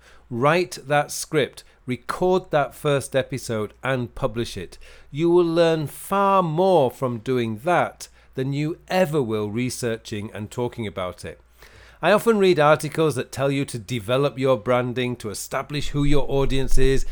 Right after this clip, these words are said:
and to research your area. All that is complete rubbish. You will never know who your real audience is until you begin publishing.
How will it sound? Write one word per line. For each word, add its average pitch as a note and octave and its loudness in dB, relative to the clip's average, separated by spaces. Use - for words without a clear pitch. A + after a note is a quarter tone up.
and B2+ -4
to B2+ -6
research B2+ -2
your A#2+ 0
area. A#2 -2
All A3 6
that F3+ 0
is D3 -2
complete G3 -2
rubbish. A2 -2
You F3+ -4
will G3+ 2
never F#3+ 2
know G#2+ -2
who B2+ -4
your A2+ 0
real B2+ -2
audience A#2 -4
is B2 0
until B2+ -4
you C#3+ -2
begin A#2 -4
publishing. A#2+ -6